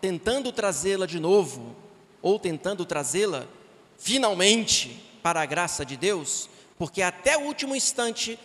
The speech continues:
a semente do verbo aqui dentro vai nos atrair para a verdade. Por isso que Santo Agostinho, com muita razão, diz, né, que a gente fica irrequieto, a gente fica depressivo, triste,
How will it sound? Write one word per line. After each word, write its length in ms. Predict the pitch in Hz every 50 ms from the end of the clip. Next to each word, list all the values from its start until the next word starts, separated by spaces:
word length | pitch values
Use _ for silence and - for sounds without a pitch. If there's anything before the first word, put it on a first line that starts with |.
| - - -
a 80 | 190
semente 520 | - - - - 214 190 202 208 208 - 202
do 120 | 190 202 185
verbo 300 | 160 185 190 190 185 190
aqui 180 | 185 190 190
dentro 460 | 156 175 185 185 185 185 - 190 185 - - - - -
vai 240 | 120 139 170 185 196
nos 380 | 190 185 190 175 - - - - - - - - - - _ _ _ _ _ _ _ _ _ _ _ _ -
atrair 580 | - 202 - - 208 190 180 185 220 214 175 - - - - - -
para 220 | 165 160 156 165
a 40 | 151
verdade. 680 | 131 160 135 120 120 151 127 117 113 - - - 92 104 - - - - - - - - _ _ _ _ _ _ _ _ _ - - - _ _ -
Por 140 | - 147 151
isso 180 | 202 196 -
que 100 | - 202
Santo 240 | 180 - - 202 175 190
Agostinho, 380 | 170 180 160 - - 196 190
com 100 | - 185
muita 220 | 180 196 - - 185
razão, 420 | 165 180 175 143 143 170 185 190
diz, 320 | 156 147 165 180 175 156
né, 200 | 165 175 185 196 180 - - - - - - - -
que 80 | - 180
a 40 | 160
gente 240 | 180 196 - 185
fica 440 | 156 - - 190 185 - 185 180 165 - - - - - -
irrequieto, 880 | 190 185 147 - - - - - 143 131 135 151 175 180 170 - - 151
a 40 | 147
gente 240 | 170 185 - 185
fica 440 | 147 - 190 190 180 - 202 185 175 - - - - - - _ - _ - - -
depressivo, 880 | - 180 185 - - 160 123 - - - 175 202 220 214 170 143 139 139
triste, 760 | - - 180 208 233 240 190 - - - - 147 120 -